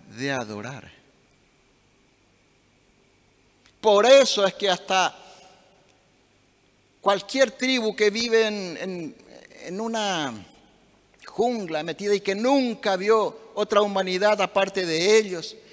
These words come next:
ellos tienen un Dios a quien adoran. Dios te dio la capacidad de adorar. Por eso es que yo no entiendo muchas veces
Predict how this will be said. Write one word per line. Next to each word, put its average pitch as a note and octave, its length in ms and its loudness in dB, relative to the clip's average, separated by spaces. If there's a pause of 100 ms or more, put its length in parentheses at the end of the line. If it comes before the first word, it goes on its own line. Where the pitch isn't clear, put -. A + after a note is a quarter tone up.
(120)
ellos F#3+ 240 -4
tienen F#3 320 -6
un E3 120 -6
Dios F3 320 -4
a E3 60 -6
quien D3+ 240 -8
adoran. B2 420 -6 (3500)
Dios F#3+ 260 -4
te F#3 120 -4
dio F#3+ 240 0
la F3 140 -2
capacidad D3+ 920 -8 (140)
de C3 180 -10
adorar. G#2 560 -10 (1120)
Por C4+ 120 0
eso D4+ 160 4
es C4+ 60 0
que B3+ 160 -6
yo D4 160 -2
no C#4 80 0
entiendo A#3 480 -2
muchas G#3+ 480 -4
veces F#3+ 640 -2